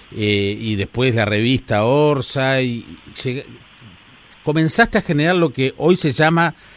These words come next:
la comunidad Orsay, este, que es una, que, que, digamos, te apartaste prácticamente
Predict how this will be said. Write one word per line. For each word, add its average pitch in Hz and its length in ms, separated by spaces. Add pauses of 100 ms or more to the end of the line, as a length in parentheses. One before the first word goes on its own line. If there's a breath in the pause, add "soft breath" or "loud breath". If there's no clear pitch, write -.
(160 soft breath)
la 120 180
comunidad 123 640
Orsay, 95 520 (600 soft breath)
este, 104 1000 (160)
que 135 120
es 147 140
una, 160 380
que, 123 200
que, 117 480 (140)
digamos, 135 260
te 156 80
apartaste 143 580
prácticamente 165 960